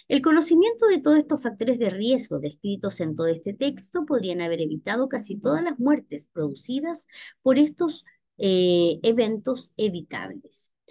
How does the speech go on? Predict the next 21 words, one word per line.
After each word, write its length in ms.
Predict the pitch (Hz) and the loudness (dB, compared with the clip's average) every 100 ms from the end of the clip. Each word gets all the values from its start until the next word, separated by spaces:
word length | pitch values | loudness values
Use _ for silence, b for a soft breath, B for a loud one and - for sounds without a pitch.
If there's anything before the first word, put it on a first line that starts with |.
| B B - | B B 0
¿Cuál 160 | 392 | 4
es 120 | 480 480 | 6 6
el 120 | 427 | 4
registro 540 | 294 - 302 - 185 | 2 4 2 4 2
de 80 | 160 | 2
los 160 | 156 156 | 2 0
siniestros 540 | 170 175 170 202 240 | -4 -4 -6 -6 -2
en 180 | 254 254 | 0 2
Chile? 440 | 311 214 135 139 - _ - | 2 2 0 -6 -14 _ -14
Atención 720 | 226 233 226 208 - 302 311 | -8 0 0 0 4 4 4
con 160 | 311 285 | 4 4
estos 280 | 285 269 | 2 0
números, 600 | 233 208 285 330 349 349 302 | 0 4 6 6 4 2 -2
que 80 | |
estos 240 | 240 - 190 | -4 -4 -2
números 440 | 202 233 240 233 | 0 0 0 0
aparecen 560 | 202 190 190 202 226 220 | -2 -4 -4 -4 -6 -8
textual 640 | - 240 - - 330 415 427 | -8 -10 -12 -6 -2 0 2
en 140 | 403 | 2
el 100 | 381 | 0
examen. 500 | 330 - 156 143 | 0 -2 -4 -6